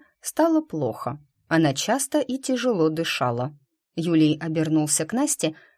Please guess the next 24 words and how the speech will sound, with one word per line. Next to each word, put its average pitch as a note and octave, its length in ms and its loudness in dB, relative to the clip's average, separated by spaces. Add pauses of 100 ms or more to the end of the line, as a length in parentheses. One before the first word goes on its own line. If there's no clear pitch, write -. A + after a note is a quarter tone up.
(140)
и F3+ 100 -6
тронул D4+ 380 6
водителя G#3 520 0
за F#3 160 -2
рукав. F#3+ 520 -4 (440)
«Нельзя D#3 560 4
ли F3 120 2
ехать D#3+ 480 0
побыстрее? D3 760 -2 (160)
Наша D#3+ 340 -2
подруга D#3 580 -2 (160)
плохо D3+ 360 -2
себя C#3+ 340 -2
чувствует». D3 760 -4 (440)
Водитель D#3+ 640 -2 (240)
тоже G#3+ 320 2
повернулся G#3 840 -2 (260)
и G3 100 -2
взглянул E3 460 2
на D3 200 4
девушку. D3 600 -2 (600)
«Пробка», D3 640 2 (200)
вздохнул D3+ 640 0
он, C#3+ 320 -2